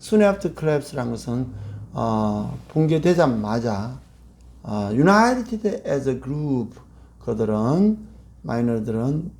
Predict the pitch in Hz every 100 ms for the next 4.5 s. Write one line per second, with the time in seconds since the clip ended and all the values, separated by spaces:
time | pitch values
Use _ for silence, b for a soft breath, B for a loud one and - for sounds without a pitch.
0 | - 156 135 135 139 165 190 196 - -
1 | 123 117 120 110 139 120 107 101 - b
2 | b b - 113 110 - 120 123 120 170
3 | 196 196 - - - - - 110 101 -
4 | 95 - - - 101